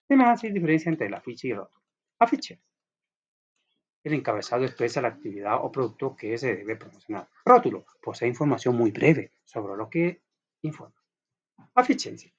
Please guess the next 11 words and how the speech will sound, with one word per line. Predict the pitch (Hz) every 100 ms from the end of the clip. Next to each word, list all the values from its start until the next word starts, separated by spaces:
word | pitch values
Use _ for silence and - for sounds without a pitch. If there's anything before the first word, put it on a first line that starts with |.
| _
posee | 120 - 147
información | 156 170 151 165 160
indispensable | 131 127 - 131 147
para | 104 113
una | 127 123
actividad | - 110 135 -
específica. | 143 - 170 214 - - _ _ _ -
Rótulo | 247 - 107 98
presenta | 107 104 117 120 113
colores | 104 113 120 113
llamativos. | - 104 107 - 107 _ _